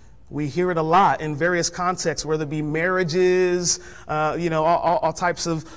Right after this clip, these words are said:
of, of contexts in which people will pull out these attributes of love to say, "This is what we ought to do, this is what we ought to be." But when you bring it back to, to its context, when you come and you open up the scriptures and you see what Paul is doing, what he's doing is he is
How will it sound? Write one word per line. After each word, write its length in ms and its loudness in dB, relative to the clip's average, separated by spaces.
of, 440 -2
of 160 -4
contexts 420 -4
in 60 -8
which 140 -8
people 220 -4
will 140 2
pull 400 -2
out 220 2
these 200 -4
attributes 440 -6
of 140 -4
love 200 -2
to 80 -6
say, 220 -2
"This 260 0
is 100 -2
what 220 0
we 140 -2
ought 200 0
to 80 -8
do, 140 -4
this 180 -4
is 60 -6
what 140 0
we 100 -2
ought 200 0
to 100 -10
be." 420 -8
But 260 2
when 160 0
you 100 0
bring 420 0
it 200 -2
back 360 2
to, 520 0
to 180 0
its 140 -4
context, 580 0
when 140 -2
you 120 0
come 480 -2
and 160 0
you 140 -4
open 240 2
up 100 0
the 100 -2
scriptures 420 -2
and 80 -2
you 80 -4
see 160 -4
what 180 0
Paul 220 2
is 100 0
doing, 320 2
what 140 2
he's 240 -2
doing 400 0
is 200 -4
he 140 -6
is 180 -2